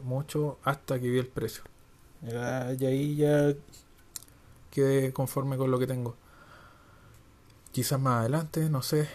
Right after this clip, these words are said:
o quizás vea al-, alternativas, además que deben haber alternativas no tan caras. Lo que sí me llama la atención de que esta, estos fermentadores a presión se están viendo en varias partes y acá en Chile no, no, no, ni siquiera lo había escuchado. Los fermentadores isobáricos,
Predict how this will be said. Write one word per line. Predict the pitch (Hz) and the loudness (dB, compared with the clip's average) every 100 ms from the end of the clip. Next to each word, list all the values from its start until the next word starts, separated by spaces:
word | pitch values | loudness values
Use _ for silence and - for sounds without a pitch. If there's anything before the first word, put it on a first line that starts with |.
| - | -6
o | 127 | -6
quizás | 120 127 143 127 | -2 -2 0 2
vea | 131 | 4
al-, | 123 | 2
alternativas, | 127 - 127 120 143 156 151 | -2 -2 0 2 2 2 2
además | 123 131 | -2 -2
que | - | 0
deben | 139 135 | 0 2
haber | 135 135 | 2 0
alternativas | 135 139 135 135 135 | 0 -2 0 0 0
no | 135 | 0
tan | 135 | -2
caras. | - 143 156 | 0 0 4
Lo | 143 | 2
que | 127 | 2
sí | - 151 170 | 0 -2 0
me | 147 | 0
llama | 139 139 | 2 4
la | 135 | 2
atención | 131 127 139 143 | 2 0 -2 0
de | 131 | 0
que | 127 123 131 - - - - | 0 0 -2 -8 -20 -20 -8
esta, | 135 - 135 135 | -4 2 4 4
estos | 127 131 | 0 -2
fermentadores | - 131 127 123 123 135 | -2 -2 0 2 4 4
a | |
presión | 127 123 - 135 | 2 -2 -2 -4
se | - | -4
están | - 127 | -4 -2
viendo | 123 131 127 | 0 0 0
en | 120 | 0
varias | 110 123 | -2 -2
partes | 131 - 139 - 151 147 | -2 0 0 0 0 0
y | |
acá | 123 123 | 0 -2
en | 120 123 | -4 -4
Chile | - 135 | -4 -2
no, | 131 123 | -2 -2
no, | 123 123 | -2 -4
no, | 131 123 117 117 113 | -4 -2 -2 -2 -4
ni | 117 | -6
siquiera | 113 117 117 | -4 -4 0
lo | 123 | 0
había | 123 | -2
escuchado. | - 127 131 123 - - - - - - - - | -4 -6 -4 -6 -10 -20 -20 -20 -20 -20 -20 -10
Los | 123 117 110 107 | -4 -2 -2 -4
fermentadores | - 117 113 117 117 113 | -4 -4 -2 0 0 0
isobáricos, | - 113 117 131 127 131 | 0 0 2 0 -2 -6